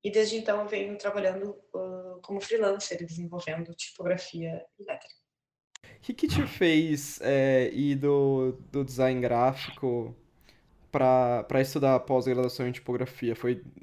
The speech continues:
Speaker 2: um pouco depois, né? Foi do-, dois anos depois que você se formou.
Speaker 1: É, eu tive um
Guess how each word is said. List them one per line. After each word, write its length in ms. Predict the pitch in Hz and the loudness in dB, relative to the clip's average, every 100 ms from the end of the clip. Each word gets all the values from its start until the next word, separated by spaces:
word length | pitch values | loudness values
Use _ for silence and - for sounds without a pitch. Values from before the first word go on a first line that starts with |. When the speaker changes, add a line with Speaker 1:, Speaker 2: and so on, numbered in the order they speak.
| - - | -20 -16
Speaker 2:
um 160 | 90 | -12
pouco 280 | 120 120 120 | -8 -6 -4
depois, 400 | 135 135 113 110 | -4 -4 -6 -4
né? 160 | 117 120 | -6 -6
Foi 680 | - 110 110 107 107 107 - | -6 -6 -6 -8 -10 -12 -12
do-, 140 | 107 | -14
dois 460 | - - 127 127 123 | -12 -2 0 0 0
anos 200 | 117 113 | -4 -6
depois 380 | 107 - 107 | -10 -8 -8
que 60 | - | -8
você 80 | 113 | -12
se 100 | - | -12
formou. 320 | - 107 113 | -12 -8 6
Speaker 1:
É, 380 | 185 180 175 170 | 8 8 6 2
eu 60 | 165 | 0
tive 320 | 170 170 185 | -6 -10 -6
um 520 | 185 180 180 170 160 | -4 -2 -2 -2 -4